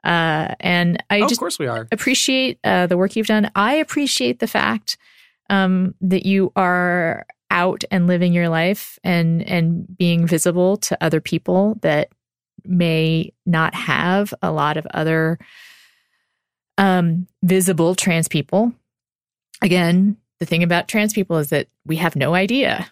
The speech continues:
Speaker 1: really how many there are. So let's
Speaker 2: Mm-hmm.
Speaker 1: everyone be careful about what you think, you know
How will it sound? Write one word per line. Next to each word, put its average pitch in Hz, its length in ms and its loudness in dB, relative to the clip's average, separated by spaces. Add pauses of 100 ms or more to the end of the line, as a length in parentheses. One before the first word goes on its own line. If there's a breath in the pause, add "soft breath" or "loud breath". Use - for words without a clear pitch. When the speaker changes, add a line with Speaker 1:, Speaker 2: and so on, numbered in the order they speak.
Speaker 1:
really - 480 -2 (180)
how - 120 -10
many 123 260 -4
there 131 200 0
are. 147 280 0
So - 220 -4
let's - 460 -6
Speaker 2:
Mm-hmm. 104 380 -6
Speaker 1:
everyone 147 280 -2
be 143 80 -6
careful 165 380 -2
about 147 320 -2
what 143 180 -8
you 151 100 -4
think, - 500 -6 (180)
you 147 120 -10
know 160 200 -6